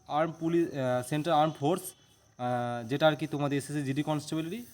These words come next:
সেটারই আর কি অ্যান্সার কিটা আমি একটা তোমাদেরকে লাইন দেখিয়ে দিচ্ছি যে tentative answer key are now available and same the access through the website। অর্থাৎ এসএসসির যে ওয়েবসাইট আছে, সেই ওয়েবসাইটে কিন্তু তোমরা অ্যান্সার কিটা চেক করতে পারবে। এবং পাশাপাশি আরেকটা গুরুত্বপূর্ণ জিনিস তোমাদের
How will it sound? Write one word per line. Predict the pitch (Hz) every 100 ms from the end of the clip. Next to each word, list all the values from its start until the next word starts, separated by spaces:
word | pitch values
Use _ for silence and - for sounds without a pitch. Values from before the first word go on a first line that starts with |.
| -
সেটারই | 131 139 151
আর | 143 135
কি | 196 220
অ্যান্সার | 127 127 170
কিটা | 160 175 190 202
আমি | 139 139
একটা | 147
তোমাদেরকে | 147 147 147 147
লাইন | 131 143
দেখিয়ে | 139 147 151
দিচ্ছি | 147 208 220 _ _ _ 127
যে | 127 123
tentative | 156 175 202 180 208 170
answer | 143 175 160
key | 190 180 156
are | 139 135
now | 175 143 139
available | 165 180 180 208 151
and | 143 -
same | 170 190 196
the | 170 139
access | - 175 175 -
through | 160 156
the | 165 147
website। | 127 - 101 95 _ _ _ -
অর্থাৎ | 135 160
এসএসসির | 147 135 165 190 165
যে |
ওয়েবসাইট | 156 143 - 156
আছে, | 156 185
সেই | 180 139
ওয়েবসাইটে | 135 - 147 151
কিন্তু | 151
তোমরা | 151 165
অ্যান্সার | 139 117 143
কিটা | 156
চেক | 147 151
করতে | 151 123 117
পারবে। | 104 87 - _ _ _ _
এবং | 151 160 156
পাশাপাশি | 143 185 190 -
আরেকটা | 165 156
গুরুত্বপূর্ণ | 165 156 156 165 175 170
জিনিস | 170 170
তোমাদের | 175 170